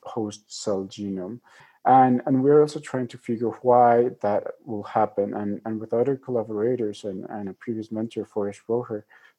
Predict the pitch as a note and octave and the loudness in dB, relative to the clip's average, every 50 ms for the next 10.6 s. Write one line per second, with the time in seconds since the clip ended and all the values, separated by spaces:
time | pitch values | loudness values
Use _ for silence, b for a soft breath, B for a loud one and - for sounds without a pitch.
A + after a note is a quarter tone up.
0 | _ - A#2 G#2+ G#2 - - G#2+ G#2+ G2+ G#2+ G#2 G#2 G#2 - - - - _ _ | _ -6 -6 -6 -6 -6 -6 -6 -4 -2 -2 -2 -2 -4 -8 -10 -16 -20 _ _
1 | A2 G#2+ G#2+ - _ _ _ _ _ _ _ _ G#2 G2+ G2+ G2 F#2+ G2 - G2 | -4 -4 -4 -6 _ _ _ _ _ _ _ _ -6 -4 -4 -2 -4 -4 -6 -6
2 | G#2 G2+ F#2+ G#2 A#2 C3 - - - G#2+ G2+ b b b b b b _ _ _ | -8 -6 -4 -2 -4 -4 -4 -6 -8 -10 -10 b b b b b b _ _ _
3 | - - - - D#3 D#3 D#3 D#3 D#3 D3+ D3+ D3+ D3+ D3+ D3+ - - B2 - C#3+ | -18 -14 -6 -4 -2 0 2 4 4 4 6 6 6 4 4 2 -2 -4 0 0
4 | C3 - - C#3+ C#3 C#3 - - D3+ C3+ C3 C3+ C3+ C3 C3 B2 A#2 A2+ G#2+ - | 0 0 2 0 0 0 0 -2 -4 -2 0 2 2 4 4 2 2 0 -2 -4
5 | - - - A2+ A2+ A2 B2+ B2 - - - - B2+ B2+ A#2+ B2 A2+ G#2 G2+ G#2 | -8 -6 -4 -4 -4 -2 -4 -8 -10 -6 2 4 4 4 4 4 -2 -2 -2 0
6 | G#2+ A2+ B2 B2 G#2+ G2+ G2 B2 b b b b b b b _ - - B2+ A#2+ | 2 2 4 4 2 0 -2 -4 b b b b b b b _ -4 -2 -2 -2
7 | A2+ - - - B2+ A#2 F#2+ - - - - - - - - - _ _ _ _ | -2 -6 -8 -2 -2 -2 -2 -2 -6 -14 -14 -14 -14 -14 -16 -16 _ _ _ _
8 | E3 D3 C3 C3 C3 - - C3 B2 - - - - D3+ D3 D3 C#3+ B2 B2 A2 | 0 2 2 2 2 0 -2 -6 -8 -6 -8 -6 -4 -4 0 0 0 0 0 -4
9 | G#2+ A2 A2+ A2+ B2+ C3+ - - - C3+ B2+ A#2+ A#2+ G#2+ A2+ A2 F#2+ F#2+ G#2 G#2+ | 0 2 4 4 4 2 0 -2 0 2 2 2 2 -2 -2 -6 -6 -2 -2 0
10 | A#2 B2+ C3 B2 - - G#2+ F2 - - - | 2 0 0 -2 -6 -8 -8 -8 -8 -10 -16